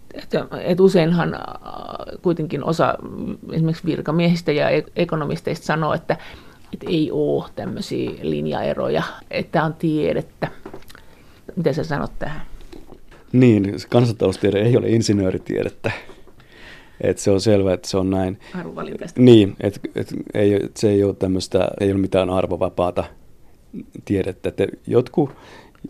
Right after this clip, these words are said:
Speaker 2: taloustieteilijät ja talousasiantuntijat ja miksei virkamiehet, jotka noudattaa tietynlaista talo-, talouspoliittista linjaa, niin he mieluusti käyttävät,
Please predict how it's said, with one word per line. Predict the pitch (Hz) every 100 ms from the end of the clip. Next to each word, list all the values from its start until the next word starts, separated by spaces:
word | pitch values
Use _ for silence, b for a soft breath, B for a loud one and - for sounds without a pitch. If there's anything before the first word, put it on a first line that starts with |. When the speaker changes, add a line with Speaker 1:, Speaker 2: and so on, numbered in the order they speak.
| 123
Speaker 2:
taloustieteilijät | 110 113 107 - 98 95 101 101 98 -
ja |
talousasiantuntijat | 101 101 98 98 - - - - 95 - 95 90 92 90 92 92
ja | 92
miksei | 92 - 101 95 - -
virkamiehet, | 98 95 92 90 87 -
jotka | 90 - 90 -
noudattaa | 110 95 87 - 85
tietynlaista | 95 90 98 92 -
talo-, | 95 90 - -
talouspoliittista | 95 92 95 87 101 - 92
linjaa, | 95 95 92 85
niin | - 92 87
he | 95 - -
mieluusti | 107 107 101 - -
käyttävät, | - 92 - 90 -